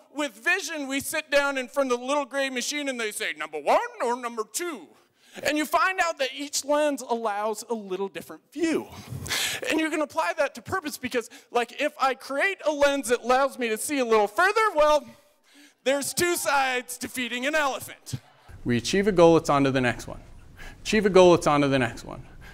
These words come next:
And what we don't do is take the time after we've achieved a goal to say, "What did I actually learn? What did I actually get out of this situation?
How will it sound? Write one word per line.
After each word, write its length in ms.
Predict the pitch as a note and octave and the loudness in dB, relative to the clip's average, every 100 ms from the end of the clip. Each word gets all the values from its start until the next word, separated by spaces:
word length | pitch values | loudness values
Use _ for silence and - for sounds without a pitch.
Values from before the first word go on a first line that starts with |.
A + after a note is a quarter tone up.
| - | -10
And 100 | B2+ | -2
what 140 | C3+ | 0
we 100 | D3+ | 2
don't 380 | C#3 F3 G#3+ A#3 | 2 4 2 2
do 400 | D3 C3 A#2 F3+ F#3 - - - | 0 0 0 -2 -6 -14 -18 -10
is 200 | B2 - | -8 -8
take 320 | - F3+ F#3 | -2 -2 0
the 80 | F3+ | -2
time 720 | - - A#3 G3 B2 A2+ D3 - - - - | -2 0 4 6 4 0 -4 -8 -18 -20 -2
after 340 | F3 G#3+ - | 0 0 2
we've 240 | G3 D#3+ C3 | 4 4 2
achieved 400 | B2 - B2 B2 | 0 -2 -2 -2
a 60 | |
goal 280 | A2 A#2+ B2 | -2 2 2
to 120 | C#3 C#3+ | 0 -4
say, 460 | - C#3+ C3 B2 - - - - - | 2 4 4 2 -6 -20 -20 -20 -6
"What 260 | C3+ G3 - | 2 2 4
did 160 | G#3+ | 2
I 360 | G3 E3+ E3+ F3 | 2 2 2 0
actually 520 | - C3+ C3 C#3 B2+ A#2 | -4 -4 -4 -4 -2 -2
learn? 360 | A2 G2+ G2 - - - - - - - - - - - | -2 -6 -8 -16 -20 -20 -20 -20 -20 -20 -20 -18 -18 0
What 200 | E3+ A#3+ | 2 4
did 140 | C4 | 4
I 240 | A3 F3 E3+ - | 4 4 4 4
actually 480 | D3 D#3+ - D3 | 2 2 -2 -2
get 260 | C3+ B2+ C3 | 0 0 0
out 200 | A#2+ A#2 | 0 0
of 140 | B2 A2 | 0 -4
this 160 | A2 | -8
situation? 680 | - A#2 - G#2+ G2 - - | -8 -10 -8 -6 -6 -8 -16